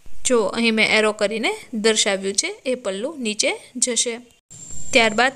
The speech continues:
પાંચમું ત્રાજવું. પાંચમા ત્રાજવામાં પહેલું જે પલ્લું છે એમાં એકસો છન્નું ગ્રામ વત્તા વીસ ગ્રામ વજન છે એટલે આપણે એમ કહી શકીએ કે ટોટલ અહીં બસો ને સોળ ગ્રામ વજન છે અને બીજા પલ્લામાં છે એકસો સત્તાણું ગ્રામ વજન.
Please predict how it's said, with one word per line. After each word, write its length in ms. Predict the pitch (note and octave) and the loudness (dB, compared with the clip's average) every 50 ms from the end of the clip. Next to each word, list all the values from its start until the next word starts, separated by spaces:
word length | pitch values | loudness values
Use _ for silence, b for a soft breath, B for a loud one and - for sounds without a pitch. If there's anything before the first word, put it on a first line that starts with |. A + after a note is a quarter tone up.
| - - | -4 -2
પાંચમું 400 | B3+ B3+ B3+ B3+ - C4 B3 A#3+ | 0 0 2 0 -2 -4 -4 -6
ત્રાજવું. 460 | B3 A#3 A#3 A3+ A3 A3+ A3+ A3+ A3+ A3+ - B B B B B B - | -4 -4 -2 -2 -2 -2 -4 -4 -8 -8 -12 B B B B B B -2
પાંચમા 380 | A#3 A3 A3+ A3+ - C4 C#4 C4+ | 0 0 2 0 0 0 -2 -2
ત્રાજવામાં 680 | C4+ A#3 A3+ A3 G#3+ - A3 G#3 G3+ G#3 A#3+ C4+ C4+ | -2 0 0 0 0 -2 -2 -2 -2 -2 -2 -2 -2
પહેલું 420 | C4+ - A#3+ B3 C#4 D4 D4+ C#4 | -2 0 0 0 0 0 0 2
જે 120 | - C4 A#3+ | 4 4 4
પલ્લું 400 | B3+ A3 G#3 G#3 G#3+ G3+ G#3 G#3 | 4 2 0 0 0 0 0 2
છે 120 | - C4+ | 4 4
એમાં 380 | C#4+ - - G#3+ G#3+ G#3+ - G#3 | 4 4 2 0 0 0 0 0
એકસો 260 | A3 - - A#3 G#3+ | 2 2 2 2 2
છન્નું 400 | A3+ - A#3+ A3 A3 A#3 B3 B3 | 0 0 -2 -2 -2 -2 0 2
ગ્રામ 240 | C#4+ D4 D#4 D#4 C4+ | 4 4 4 4 2
વત્તા 340 | A3 G3+ - - C#4+ D4+ | 2 2 2 2 2 2
વીસ 240 | D4 D4+ C#4+ C4+ - | 4 4 4 2 2
ગ્રામ 260 | G#3+ A3+ A3 G#3 G3 | 2 0 0 0 -2
વજન 340 | G3 G3+ G3 G3 G3 F#3+ F#3 | -2 -2 -2 -2 -4 -6 -4
છે 140 | G#3 - - - - B B B B B B B B B - | -4 -4 -4 -6 -12 B B B B B B B B B -8
એટલે 180 | A3 G#3+ A3 G#3+ | -4 0 2 2
આપણે 220 | G#3 G#3 G#3+ G#3+ | 2 4 2 0
એમ 80 | G#3+ G#3+ | 0 0
કહી 200 | - G#3+ G#3 A3+ | 0 -2 0 2
શકીએ 380 | - A#3 A3 A3+ - D4+ D#4+ | 2 0 0 2 2 2 2
કે 140 | D#4 C#4+ A3+ | 4 4 2
ટોટલ 460 | A3 - A3+ A3+ A3+ A3+ A3+ A3 - - | 4 4 2 2 4 4 2 0 0 0
અહીં 220 | A3+ A3+ A3+ G#3+ | 0 0 0 0
બસો 320 | G3+ G#3 G#3+ - - G#3 G#3+ | 0 0 0 0 -2 -2 0
ને 120 | B3 D4+ | 0 2
સોળ 260 | D#4 - D4+ C#4+ C4+ | 2 6 6 6 6
ગ્રામ 260 | A#3+ A3+ A3 G#3 G3+ G3 | 6 4 2 0 0 0
વજન 320 | G3 F#3+ G3 G3 F#3+ G3 | -2 -4 -2 -4 -4 -4
છે 140 | - - A#3 | -4 -4 -6
અને 400 | A#3+ - - - - A#3 A3+ G#3 | -6 -10 -14 -14 -8 -6 -4 -2
બીજા 300 | G3+ A3 G#3+ A#3+ B3+ B3+ | 0 2 2 4 2 2
પલ્લામાં 500 | B3+ B3+ A3 G3+ G3 G3 F#3+ G3 G3+ G#3+ | 2 0 0 0 0 -2 -2 -2 0 0
છે 120 | - D4 | 0 0
એકસો 300 | B3+ G3+ - - - D#4 | 0 -2 -2 -4 -4 -2
સત્તાણું 480 | D#4 - D#4+ D4+ D#4 C4 A#3 G#3+ G3+ G3 | 0 0 0 0 0 0 0 0 0 -2
ગ્રામ 240 | G3 G3 F#3 F#3 F#3+ | 0 -2 -2 -2 -4
વજન. 280 | F#3+ G3 - - A#3+ | -6 -6 -6 -8 -8